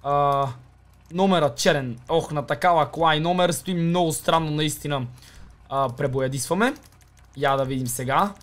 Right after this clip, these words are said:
Значи, оу! Ама не. Отпред, а, надписа изчезва. По принцип, мога да използвам и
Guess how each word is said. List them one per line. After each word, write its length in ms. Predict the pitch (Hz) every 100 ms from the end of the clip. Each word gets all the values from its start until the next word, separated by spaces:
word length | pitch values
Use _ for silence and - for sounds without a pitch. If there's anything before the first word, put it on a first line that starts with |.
| - - - -
Значи, 420 | 160 190 - - -
оу! 1080 | 254 262 262 247 214 175 151 139 131 120 117 - - - - - _ -
Ама 200 | 143 165
не. 240 | 165 117 - - - - - - - 135
Отпред, 460 | 123 - 151 -
а, 160 | 143 135
надписа 420 | 151 151 123 139
изчезва. 420 | 123 170 143 123 - - - -
По 80 |
принцип, 680 | 135 247 302 - 226 233 - - - - - - - - - - - - 156
мога 300 | 180 226 220
да 80 |
използвам 580 | 185 - 214 214 240 226 -
и 840 | 175 170 165 160 156 151 147 131